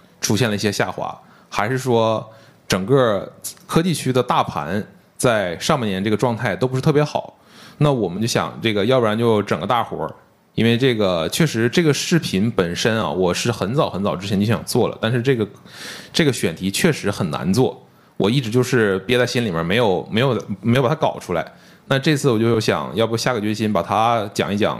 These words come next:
看看是不是能通过更专业、更深度的内容，能够对这个转粉率有一定的帮助。所以算，所以说这算是个尝试。但是从目前来看啊，你看我们是周二发的视频，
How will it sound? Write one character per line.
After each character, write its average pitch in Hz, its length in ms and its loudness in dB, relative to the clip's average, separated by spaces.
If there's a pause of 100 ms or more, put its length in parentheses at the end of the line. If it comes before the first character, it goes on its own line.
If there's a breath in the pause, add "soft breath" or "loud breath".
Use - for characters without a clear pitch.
看 117 160 -2
看 98 320 -4 (280 loud breath)
是 - 120 -2
不 127 80 -2
是 117 400 2 (220)
能 107 180 2
通 127 220 0
过 127 180 6
更 113 360 -2
专 123 200 2
业、 139 80 2
更 123 160 0
深 135 220 0
度 151 100 2
的 117 80 4
内 107 140 2
容， 76 300 -4 (560 loud breath)
能 101 180 2
够 123 140 2
对 127 160 4
这 120 80 0
个 120 60 2
转 107 200 2
粉 95 140 0
率 98 340 2 (140)
有 82 120 2
一 95 40 2
定 117 120 2
的 117 80 4
帮 104 240 0
助。 123 220 -4 (160)
所 123 340 0
以 123 80 4
算， 123 320 -2
所 - 200 0
以 123 40 4
说 123 140 2
这 131 140 2
算 139 160 0
是 135 80 -2
个 131 80 2
尝 87 280 -6
试。 - 240 -2 (300 loud breath)
但 151 140 0
是 156 40 0
从 131 240 -2
目 170 80 0
前 101 160 -2
来 110 140 0
看 104 160 -4
啊， 85 220 -4
你 92 80 -6
看 123 120 2
我 110 80 0
们 95 140 -2
是 107 460 2
周 131 140 2
二 165 220 2
发 85 200 -8
的 71 100 -6
视 - 140 -6
频， - 200 -6